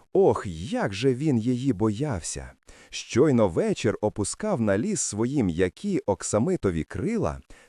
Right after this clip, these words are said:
Тинтик швиденько ховався у своїй затишній нірці.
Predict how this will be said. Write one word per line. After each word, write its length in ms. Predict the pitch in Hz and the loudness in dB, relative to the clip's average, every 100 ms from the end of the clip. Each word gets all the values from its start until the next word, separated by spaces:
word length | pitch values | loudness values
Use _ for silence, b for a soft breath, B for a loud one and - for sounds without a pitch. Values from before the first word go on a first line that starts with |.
| b | b
Тинтик 540 | - 254 220 190 - - | 0 0 2 0 0 -10
швиденько 840 | - - 87 80 82 254 220 170 151 | -8 -2 0 0 0 -2 0 0 -2
ховався 720 | - 90 98 247 202 - 143 | 2 0 0 -4 -4 -2 -2
у 80 | 110 | -2
своїй 440 | - 95 101 135 | -2 -2 0 0
затишній 720 | 95 78 214 220 117 - 104 87 | 0 -2 -4 -4 -6 0 0 2
нірці. 640 | 78 120 98 - 67 | 2 2 2 -4 -12